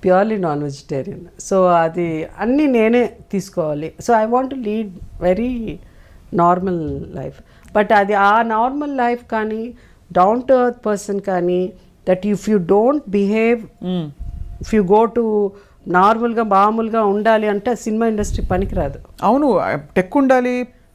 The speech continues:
Speaker 2: పొగరు
Speaker 1: టెక్
Speaker 2: ఉండాలి, గేర్
Speaker 1: ఉండాలి.
Speaker 2: ఉండాలి,
Speaker 1: ఉండాలి.
Speaker 2: హీరోయిన్ ఎయిర్స్ ఉండాలి.
Speaker 1: అవును.
Speaker 2: మీ చుట్టూ ఉండే వాళ్ళకు ఉండుండేది కదా, naturally.
Speaker 1: ఆ.
Speaker 2: కొంచెమైనా ఉండేది కదా. I mean,
Speaker 1: వాళ్ళు
Speaker 2: ఈ co-stars
Speaker 1: ఉండేదో
Speaker 2: తో
Speaker 1: పెద్దగా
Speaker 2: పాటు.
Speaker 1: పట్టించుకోవడం వా-, వాళ్ళం కాదు. But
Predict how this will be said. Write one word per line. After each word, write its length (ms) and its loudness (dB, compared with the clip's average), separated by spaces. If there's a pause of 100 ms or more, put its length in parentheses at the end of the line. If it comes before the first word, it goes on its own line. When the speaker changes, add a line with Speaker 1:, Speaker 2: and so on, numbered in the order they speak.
Speaker 2:
పొగరు 120 -4
Speaker 1:
టెక్ 100 2
Speaker 2:
ఉండాలి, 300 2
గేర్ 140 -4
Speaker 1:
ఉండాలి. 280 4
Speaker 2:
ఉండాలి, 520 0
Speaker 1:
ఉండాలి. 160 2
Speaker 2:
హీరోయిన్ 280 2
ఎయిర్స్ 260 -2
ఉండాలి. 540 -4
Speaker 1:
అవును. 300 2 (680)
Speaker 2:
మీ 180 -2
చుట్టూ 160 -2
ఉండే 120 4
వాళ్ళకు 280 2
ఉండుండేది 340 -2
కదా, 280 -8
naturally. 300 -8 (260)
Speaker 1:
ఆ. 160 2
Speaker 2:
కొంచెమైనా 460 2
ఉండేది 260 2
కదా. 180 -8
I 60 -16
mean, 120 0
Speaker 1:
వాళ్ళు 200 4
Speaker 2:
ఈ 40 -6
co-stars 280 4
Speaker 1:
ఉండేదో 260 4
Speaker 2:
తో 60 2
Speaker 1:
పెద్దగా 360 0
Speaker 2:
పాటు. 60 -8
Speaker 1:
పట్టించుకోవడం 760 -2
వా-, 200 -2
వాళ్ళం 300 -4
కాదు. 260 0
But 200 2